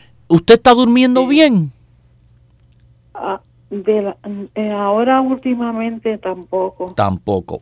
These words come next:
Speaker 1: Ah, mire, este grupo le va a venir perfecto. Y es los productos que le van a apoyar con esa tristeza, con ese problema del sueño, para todos los nervios. El Grupo
Speaker 2: Con el
Speaker 1: de la
Speaker 2: gru-
Speaker 1: Salud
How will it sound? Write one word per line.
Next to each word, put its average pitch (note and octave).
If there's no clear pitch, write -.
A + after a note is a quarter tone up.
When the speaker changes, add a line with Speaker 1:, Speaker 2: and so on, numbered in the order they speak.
Speaker 1:
Ah, C3
mire, C3
este G3
grupo F#3
le C3
va C#3+
a E3
venir D#3+
perfecto. A#2
Y D3+
es G3+
los D#3
productos E3+
que E3
le B2+
van E3+
a F#3
apoyar E3+
con C#3
esa F3+
tristeza, D#3+
con C3+
ese E3
problema D#3
del C#3
sueño, D#3
para D#3+
todos B3
los G3+
nervios. D3+
El D3+
Grupo A#3+
Speaker 2:
Con B3
el G#3+
Speaker 1:
de G3
la F3
Speaker 2:
gru- E3+
Speaker 1:
Salud F#3